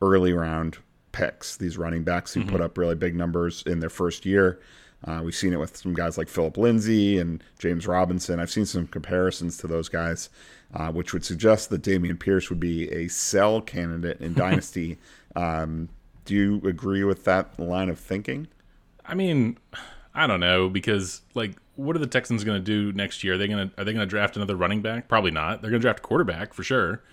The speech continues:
Speaker 2: Um, I could see Dameon Pierce being a big part of this offense for the next couple years. And, like, for running back, you know, I'm relatively new to Dynasty. I think for wide receivers, you have a, like, a lot more longevity typically, right? But for running backs, I think if you can get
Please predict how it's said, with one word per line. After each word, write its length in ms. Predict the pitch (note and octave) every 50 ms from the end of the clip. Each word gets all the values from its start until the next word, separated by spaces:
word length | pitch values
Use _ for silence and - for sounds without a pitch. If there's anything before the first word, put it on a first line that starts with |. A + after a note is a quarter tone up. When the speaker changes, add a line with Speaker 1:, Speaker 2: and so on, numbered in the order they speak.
| - - _ _ _
Speaker 2:
Um, 440 | - F#2 F#2 F#2 F2+ F2+ F2+ F2 - - _
I 120 | - G2
could 140 | - - C#3+
see 120 | - E3 B2+
Dameon 320 | A2+ A2+ B2+ C3 A2+ G2
Pierce 200 | A2+ A#2+ B2 A#2
being 160 | - A#2+ A2
a 40 | G#2
big 220 | F#2 G#2+ A2 G#2+ -
part 160 | A#2 A2 G#2+
of 60 | G#2
this 120 | G2+ -
offense 380 | - G2 C#3 D3 - F#2 F2 -
for 100 | - -
the 60 | F#2
next 180 | F2 F2+ E2 -
couple 240 | - F#2 - - E2+
years. 300 | E2 E2 E2 E2 - -
And, 160 | A#2 A2 C3
like, 240 | C3+ B2 - - - - - - - - _
for 140 | - - D3
running 240 | C#3 F3+ F#3+ E3 A2+
back, 220 | F#2+ F#2 F2+ F2
you 60 | G2+ G#2+
know, 200 | G#2+ G#2 - - -
I'm 200 | - - C3 C3
relatively 400 | B2+ A#2+ A#2 G#2 G#2+ F#2+ A2 G#2+
new 140 | G2+ G#2 G#2
to 60 | F#2+
Dynasty. 420 | F2 F#2+ F2+ F#2 F#2 F2 - - F2+
I 60 | E2+
think 320 | - G2 F#2 E2 - - - - - - - - - _ _
for 160 | _ - G#2+ F#2+
wide 200 | G2 G2+ G2+ F#2
receivers, 480 | F2+ - A2 G#2 F#2+ F#2 F2+ E2+ F2
you 80 | F#2+ F2+
have 140 | F2 E2 F2+
a, 80 | F2+ - - - A#2+ - _ -
like, 160 | F#2+ F#2 -
a 40 | F2+
lot 180 | F#2 F#2 -
more 140 | G2 F#2+ F#2
longevity 540 | F2+ F2 F2 E2+ F2 G2 F2+ F2 E2 E2 D#2+
typically, 360 | - - G2 - - - E2+
right? 260 | E2 E2 G#2 C#3 C#3 - _
But 220 | F#2 F2+ - -
for 80 | - A2
running 220 | G#2+ A2 A2 G#2+ G2+
backs, 220 | G2 F#2+ F#2 -
I 60 | G2+ F#2
think 180 | A2 G2+ F2+ F#2
if 100 | F2 G#2
you 80 | G#2+
can 120 | G2 G2+ F#2
get 280 | F#2+ G#2+ A#2 - -